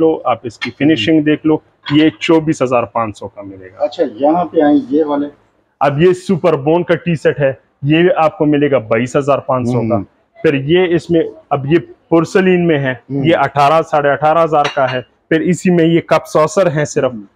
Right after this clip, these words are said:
Speaker 1: अगर सिर्फ कप सॉसर किसी को चाहिए तो ये उनको, अ, प्राइस है इसकी आठ हज़ार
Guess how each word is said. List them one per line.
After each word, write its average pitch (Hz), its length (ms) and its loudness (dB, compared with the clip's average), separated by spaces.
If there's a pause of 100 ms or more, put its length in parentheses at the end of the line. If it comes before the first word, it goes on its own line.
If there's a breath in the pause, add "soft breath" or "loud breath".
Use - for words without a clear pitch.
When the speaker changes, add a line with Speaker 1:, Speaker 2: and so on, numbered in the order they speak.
Speaker 1:
अगर 143 160 2
सिर्फ 147 300 -2
कप 151 120 0
सॉसर 156 340 0
किसी 170 260 -4
को 165 120 0
चाहिए 160 260 0
तो - 360 -6
ये 147 120 2
उनको, 165 460 0 (460)
अ, - 40 0 (600)
प्राइस 165 380 2
है 180 220 4
इसकी 170 320 0
आठ 170 300 2
हज़ार 185 460 0